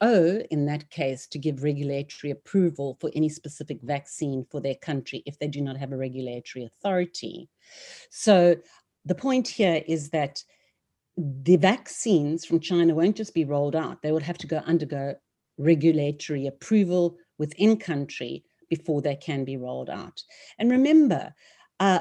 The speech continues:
the West is not necessarily saying that these Chinese vaccines are bad vaccines. And I think that's very important.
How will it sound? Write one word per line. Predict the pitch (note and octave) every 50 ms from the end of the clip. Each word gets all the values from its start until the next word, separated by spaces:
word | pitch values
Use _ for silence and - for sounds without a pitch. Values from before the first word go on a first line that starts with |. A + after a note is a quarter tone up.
| - -
the | E3+ G3 G3
West | G3 A#3 D4+ E4+ E4+ -
is | G#4+ F#4 -
not | G#3 A3 G3+ E3+
necessarily | G3 F#3+ F#3 F#3 D#3 - F#3 E3 - - - G3 F3 E3 D#3+ D#3 D3+
saying | D3 - - F3 F3 D#3+ D3+ D3+ D3+
that | D3 C#3+ C#3+ C#3+ -
these | - D3 D3 C#3+
Chinese | - - F#3 F3 E3+ E3 D3 D3
vaccines | C#3+ B2+ D3 D3+ D3 - - - E3 D3 C#3+ D3 C#3+ -
are | - C#3+
bad | A#2 - C#3+ C#3 C#3+ C#3 C#3
vaccines. | C3+ C3 F#2 - - - - C#3 B2+ A2+ A2+ - -
And | F3 F#3
I |
think | G3 - D4 C#4+
that's | D4+ B3+ G#3 -
very | - F3 F3 F3 E3 D#3+
important. | D#3 D3+ D3 - E3 D3 C#3+ D3 - C3+ - - - -